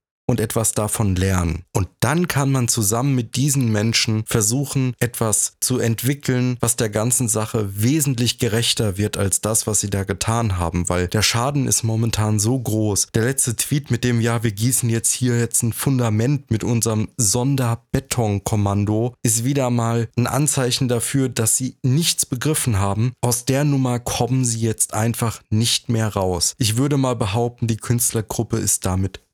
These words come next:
tot. Wohlverdient. Wohlverdient. Okay, ich würde sagen, wir kommen jetzt auch schon <laughs> zum Rausschmeißer. Das war eine sehr schwierige Sendung.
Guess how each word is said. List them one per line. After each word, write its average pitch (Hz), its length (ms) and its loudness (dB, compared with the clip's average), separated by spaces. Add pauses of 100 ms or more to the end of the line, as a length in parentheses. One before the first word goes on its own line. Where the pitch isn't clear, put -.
(160)
tot. 110 440 -2 (400)
Wohlverdient. 107 1000 0 (200)
Wohlverdient. 101 800 -2 (720)
Okay, 110 480 0
ich 107 180 2
würde 127 220 0
sagen, 113 420 0 (100)
wir 117 120 0
kommen 123 260 2
jetzt 123 240 0
auch 117 140 -2
schon 117 340 0 (180)
<laughs> - 200 -10
zum 135 240 2
Rausschmeißer. 107 880 0 (200)
Das 123 140 2
war 147 160 2
eine 131 220 2
sehr 110 360 0 (120)
schwierige 147 580 0
Sendung. 90 540 0